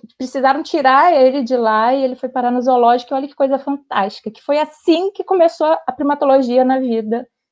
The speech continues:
do Coimbra, que até então ele trabalhava com, com repovoamento de, de plantas e plantio de, de espécies nativas e a-, até paisagismo, sabe?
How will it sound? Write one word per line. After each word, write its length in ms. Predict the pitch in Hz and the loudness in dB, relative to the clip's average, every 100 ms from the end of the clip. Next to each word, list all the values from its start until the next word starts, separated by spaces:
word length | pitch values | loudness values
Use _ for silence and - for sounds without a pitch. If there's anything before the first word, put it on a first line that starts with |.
| _ | _
do 160 | 214 233 | -8 -6
Coimbra, 640 | 233 262 233 185 180 185 _ | -2 0 0 -4 -8 -14 _
que 60 | 202 | -8
até 140 | 208 | -4
então 260 | 240 240 262 | -2 2 0
ele 120 | 285 | 0
trabalhava 500 | 294 269 254 254 262 | 0 2 4 4 2
com, 640 | 262 262 254 233 220 202 214 _ _ _ _ _ _ _ _ _ _ _ _ _ _ _ | -2 -2 0 -2 -4 -8 -14 _ _ _ _ _ _ _ _ _ _ _ _ _ _ _
com 400 | 240 240 226 220 | -2 0 0 -2
repovoamento 1080 | 233 226 254 254 220 226 262 277 269 254 | -2 2 2 2 0 0 0 0 -2 -4
de, 560 | 214 226 226 220 208 196 190 - | -6 -4 -4 -4 -6 -8 -12 -18
de 120 | - - - | -20 -20 -2
plantas 880 | 233 262 311 285 - 247 233 233 214 | 0 2 -2 -4 2 4 4 2 -2
e 540 | 233 226 214 202 202 - _ _ _ _ _ _ | -2 -2 -2 -4 -8 -14 _ _ _ _ _ _
plantio 420 | 220 214 220 277 233 | -2 0 -2 -4 -4
de, 140 | 233 | -6
de 120 | 202 | -8
espécies 760 | 220 - 226 220 220 233 220 220 | -12 -2 2 2 0 -6 -6 -4
nativas 1160 | 202 208 - 247 269 269 220 220 214 208 208 208 | -4 -6 -6 -4 0 0 -2 -2 -2 -2 -4 -6
e 500 | 220 214 208 202 208 196 _ _ _ _ | -4 -2 -2 -4 -8 -14 _ _ _ _
a-, 220 | - - 254 | -6 -4 -4
até 180 | 330 | -2
paisagismo, 880 | 330 349 330 285 214 196 185 196 185 | -2 -2 -2 -2 -2 -6 -6 -8 -8
sabe? 560 | - 208 196 180 185 | -10 -10 -8 -8 -10